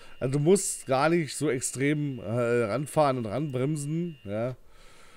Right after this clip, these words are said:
Du kannst ruhig dir schon ein bisschen Zeit lassen. Runde zwei.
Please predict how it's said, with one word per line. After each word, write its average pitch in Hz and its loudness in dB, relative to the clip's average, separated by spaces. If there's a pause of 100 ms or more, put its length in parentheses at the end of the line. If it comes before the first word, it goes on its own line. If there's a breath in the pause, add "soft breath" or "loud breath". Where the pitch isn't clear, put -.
(260 loud breath)
Du 110 -12
kannst 123 -4
ruhig 135 -4
dir 131 -4
schon 135 -4
ein - -6
bisschen 123 -6
Zeit 139 -6
lassen. 131 -6 (160)
Runde 117 -8
zwei. 123 -4